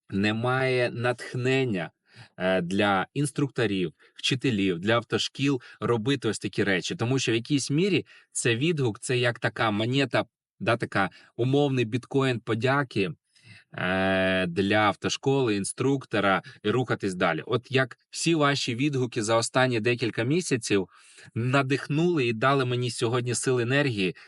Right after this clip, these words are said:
виділити час і записати це відео, поділитися досвідом, записати там відео, які з'являться в найближчий час на Ютубі по водінню, взагалі по розумінню правил дорожнього руху. Так само і для інших такі відгуки,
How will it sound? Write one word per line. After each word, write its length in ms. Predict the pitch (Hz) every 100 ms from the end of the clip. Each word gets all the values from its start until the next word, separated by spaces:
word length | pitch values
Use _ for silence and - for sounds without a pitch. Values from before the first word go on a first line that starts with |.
| - -
виділити 680 | 101 147 156 131 113 110 107
час 420 | 135 135 147 - - -
і 100 | 113
записати 640 | 127 120 117 127 123 120
це 200 | - 107
відео, 340 | 110 135 117 90
поділитися 640 | 113 120 131 123 110 110
досвідом, 520 | 104 135 131 95 98
записати 640 | 95 101 117 135 135 120
там 240 | 95 110 110
відео, 260 | 127 120
які 300 | 107 101 117
з'являться 640 | 95 110 113 107 - 101 - - -
в 40 |
найближчий 520 | 120 110 120 117 113
час 280 | - 113 -
на 80 | 104
Ютубі 460 | 104 - 117 107 92 -
по 360 | 107 110 101 - _ _
водінню, 580 | 95 110 98 120 147 131
взагалі 380 | 101 104 107 101
по 160 | 107 104
розумінню 460 | 98 107 107 95
правил 300 | 110 127 120
дорожнього 360 | 104 104 98 95
руху. 280 | 95 - - _ - - -
Так 160 | 117 -
само 360 | 165 185 160
і 60 | 143
для 140 | 135
інших 420 | 143 208 233 139 - _ _ -
такі 300 | 104 135 117
відгуки, 800 | 131 160 139 117 - 110 98